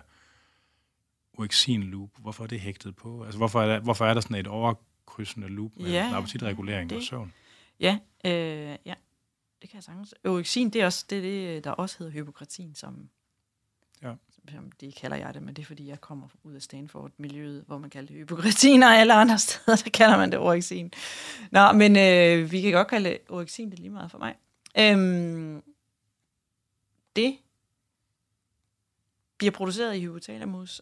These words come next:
Speaker 2: og er et stof, som, øh, booster vågen siden af ligningen. Og, øh, man har set, at det, øh, bliver in-,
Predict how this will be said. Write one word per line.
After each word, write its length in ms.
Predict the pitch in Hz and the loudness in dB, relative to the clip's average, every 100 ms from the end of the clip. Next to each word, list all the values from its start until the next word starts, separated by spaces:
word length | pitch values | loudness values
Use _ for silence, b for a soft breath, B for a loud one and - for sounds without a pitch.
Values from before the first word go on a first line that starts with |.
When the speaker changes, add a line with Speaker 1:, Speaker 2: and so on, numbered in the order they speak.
| - | -10
Speaker 2:
og 180 | 170 165 | -8 -6
er 240 | 160 160 - | -8 -12 -16
et 180 | 170 - | -20 -14
stof, 300 | - 180 196 | -10 -10 -10
som, 380 | - 175 160 156 | -12 -10 -10 -12
øh, 340 | 156 151 147 _ _ - | -14 -16 -18 _ _ -10
booster 280 | 202 196 175 | -10 -8 -8
vågen 380 | 160 170 196 _ _ _ _ | -8 -10 -14 _ _ _ _
siden 280 | - 185 180 | -14 -10 -10
af 240 | 175 160 160 | -12 -14 -12
ligningen. 440 | 214 254 226 196 _ _ _ _ _ _ _ | -12 -12 -14 -16 _ _ _ _ _ _ _
Og, 380 | 175 170 170 170 | 0 2 0 -2
øh, 80 | 165 | -4
man 140 | 165 | -4
har 160 | 170 165 | -4 -4
set, 380 | - 233 208 - - | -4 -4 -6 -10 -8
at 300 | 165 160 - | -8 -8 -14
det, 220 | 170 175 _ _ _ _ _ _ _ | -14 -14 _ _ _ _ _ _ _
øh, 300 | 160 156 135 - | -18 -18 -20 -12
bliver 160 | 160 | -10
in-, 180 | 151 165 | -8 -10